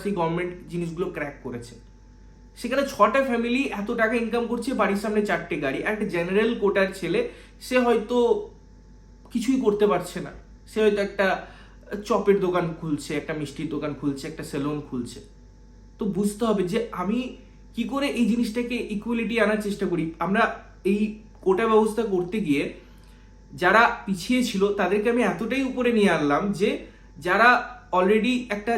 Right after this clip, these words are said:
জায়গায় ছিল তাদেরকে পিছনে চলে যেতে হচ্ছে। এটা তো সামাজিক যে ব্যবস্থা বা সমানুপাতে যে আনার চেষ্টা, সেটা তো বিফল হচ্ছে। আমি আবারও বললাম যে কোটা সিস্টেমটা তখন দরকার ছিল বা আজও যদি দরকার আছে, আপনাদের গভর্নমেন্ট হিসাবে কি করা উচিত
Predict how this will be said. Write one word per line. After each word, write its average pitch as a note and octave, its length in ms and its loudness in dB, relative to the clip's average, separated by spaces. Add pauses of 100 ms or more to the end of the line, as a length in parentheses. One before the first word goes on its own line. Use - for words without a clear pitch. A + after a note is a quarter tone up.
জায়গায় F#3 320 4
ছিল A#3 100 -2 (140)
তাদেরকে G#3 320 0 (100)
পিছনে G3+ 340 2
চলে D3 200 0
যেতে C3 220 -4
হচ্ছে। - 180 -16 (140)
এটা A3+ 220 0
তো C4 60 -4 (300)
সামাজিক F#3+ 440 0 (100)
যে A#3+ 80 -2 (100)
ব্যবস্থা F3+ 440 0 (120)
বা F#3+ 100 2 (640)
সমানুপাতে A#3 640 2 (140)
যে G#3 60 4 (100)
আনার G3+ 240 2
চেষ্টা, G#3 300 -6
সেটা G#3+ 220 -2
তো A3+ 120 -4
বিফল G3+ 320 -2
হচ্ছে। - 220 -12 (720)
আমি F3+ 160 2 (100)
আবারও A3+ 220 6 (100)
বললাম F#3 280 6
যে F3 140 4
কোটা D#3+ 260 -2
সিস্টেমটা A#3 360 -6 (100)
তখন G#3 200 -6 (120)
দরকার F3+ 340 0
ছিল C#3 140 -6 (220)
বা G#3 80 4 (600)
আজও G3 280 6 (100)
যদি C4+ 140 0 (120)
দরকার G3+ 280 4 (120)
আছে, - 160 -6 (160)
আপনাদের G3 300 0 (100)
গভর্নমেন্ট F#3 380 0
হিসাবে G#3 320 -2
কি A#3 160 -6
করা D3+ 160 0 (100)
উচিত F3 160 -10